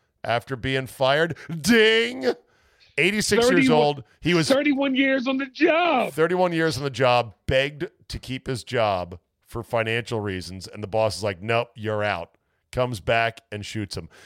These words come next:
Speaker 1: Don't you think an eighty-six-year-old like that, if he's desperate for a job and gets fired, he's got nothing to lose? Look at him.
Speaker 2: <laughs> He's, <laughs>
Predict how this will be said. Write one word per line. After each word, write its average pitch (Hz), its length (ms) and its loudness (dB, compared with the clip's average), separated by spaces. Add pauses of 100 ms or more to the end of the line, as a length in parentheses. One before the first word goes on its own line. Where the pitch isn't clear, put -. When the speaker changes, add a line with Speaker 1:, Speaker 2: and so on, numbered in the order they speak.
(240)
Speaker 1:
Don't 147 180 0
you 175 60 2
think 170 160 -2
an 151 80 0
eighty-six-year-old 135 720 -2
like 120 200 -2
that, 123 200 0
if 104 60 -6
he's 101 120 -8
desperate 120 440 -6
for 120 100 -6
a 113 60 -4
job 110 420 0 (220)
and 107 100 -10
gets 113 160 -6
fired, 113 400 -2 (140)
he's 139 160 -6
got 214 160 2
nothing 180 320 -4
to 120 60 -4
lose? 110 500 -4 (100)
Look 180 220 0
at 92 80 -4
him. - 80 -12 (120)
Speaker 2:
<laughs> - 760 -16 (400)
He's, 202 320 2 (440)
<laughs> - 20 4